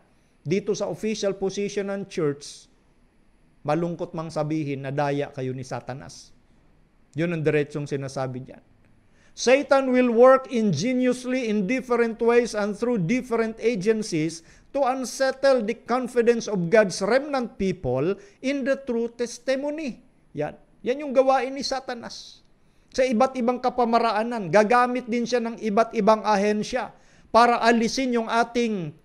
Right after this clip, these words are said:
tiwala, no? Doon sa remnant people kung ano yung totoong testimony o patotoo.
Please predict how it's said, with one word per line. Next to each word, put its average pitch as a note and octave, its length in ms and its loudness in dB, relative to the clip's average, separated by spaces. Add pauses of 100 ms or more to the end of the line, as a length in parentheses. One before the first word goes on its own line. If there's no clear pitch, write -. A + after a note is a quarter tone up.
(500)
tiwala, B3 760 8 (400)
no? B3+ 440 0 (200)
Doon B3+ 400 4
sa A#3 160 0
remnant B3 640 0
people G#3 720 4 (320)
kung A#3+ 160 4
ano A#3 280 0
yung B3 200 -4
totoong A3 800 -2
testimony A#3 880 -4
o G3 200 -2
patotoo. E3 760 -10